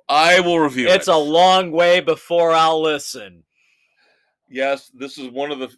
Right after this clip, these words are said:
Speaker 1: the times where we diverge on our musical tastes.
Speaker 2: Yes.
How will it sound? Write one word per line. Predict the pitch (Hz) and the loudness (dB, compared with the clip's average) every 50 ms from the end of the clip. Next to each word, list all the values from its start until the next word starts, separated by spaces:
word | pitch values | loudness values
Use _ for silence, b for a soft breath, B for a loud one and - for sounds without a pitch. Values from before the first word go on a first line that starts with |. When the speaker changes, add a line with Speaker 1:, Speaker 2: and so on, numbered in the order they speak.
| _ | _
Speaker 1:
the | 127 127 120 | -12 -12 -12
times | - - 131 127 127 127 123 107 110 | -10 -10 -8 -6 -6 -6 -8 -10 -12
where | 117 117 117 113 113 113 | -10 -6 -6 -6 -6 -6
we | 110 113 123 120 117 | -8 -8 -10 -10 -6
diverge | 101 123 120 117 110 95 110 113 113 117 113 98 120 | -4 -2 -2 -2 -2 -4 -6 -8 -8 -8 -8 -8 -6
on | 113 110 110 | -6 -6 -6
our | 110 107 | -8 -8
musical | 107 107 104 101 101 - 101 101 | -10 -12 -14 -14 -14 -14 -16 -14
tastes. | - - 104 101 98 95 - - - 151 | -8 -6 -6 -6 -6 -8 -12 -16 -18 -8
Speaker 2:
Yes. | 151 151 147 139 123 95 98 - - - - - - _ | -4 -2 0 0 -2 -2 -6 -10 -12 -14 -14 -16 -18 _